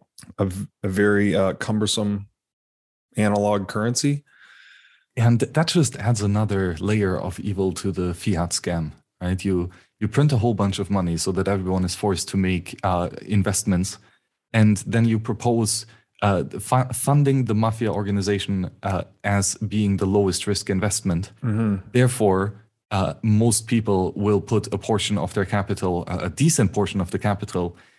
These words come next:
Speaker 2: in a investment where they can y-, y-, get at, ye-, at least some return,
Speaker 1: Mm-hmm.
Speaker 2: uh, but
Speaker 1: Mm-hmm.
Speaker 2: where
Speaker 1: Mm-hmm.
Speaker 2: supposedly they have the le-, as least risk, right? To, to still keep their
Speaker 1: Yes.
Speaker 2: uncertainty in check.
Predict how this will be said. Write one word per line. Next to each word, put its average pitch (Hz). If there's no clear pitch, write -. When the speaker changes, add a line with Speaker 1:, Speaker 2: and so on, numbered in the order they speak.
Speaker 2:
in 127
a 123
investment 117
where 110
they 107
can 110
y-, 107
y-, 104
get 110
at, 101
ye-, 104
at 101
least 104
some 127
return, 143
Speaker 1:
Mm-hmm. 107
Speaker 2:
uh, 104
but 113
Speaker 1:
Mm-hmm. 107
Speaker 2:
where 110
Speaker 1:
Mm-hmm. 107
Speaker 2:
supposedly 104
they 101
have 98
the 104
le-, 98
as 98
least 101
risk, 104
right? 98
To, 92
to 95
still 95
keep 110
their 98
Speaker 1:
Yes. 85
Speaker 2:
uncertainty 95
in 80
check. 87